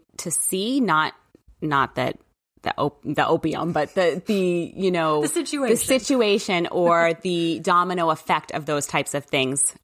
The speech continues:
Speaker 1: um, happening. So I thought that was really, really interesting.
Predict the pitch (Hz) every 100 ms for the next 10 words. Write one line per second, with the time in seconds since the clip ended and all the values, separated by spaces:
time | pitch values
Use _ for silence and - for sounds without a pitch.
0 | - - 139 139 - - 85 160 - 135
1 | - - - - - - - - 175 165
2 | - - - 104 - 277 - 294 - -
3 | 190 165 147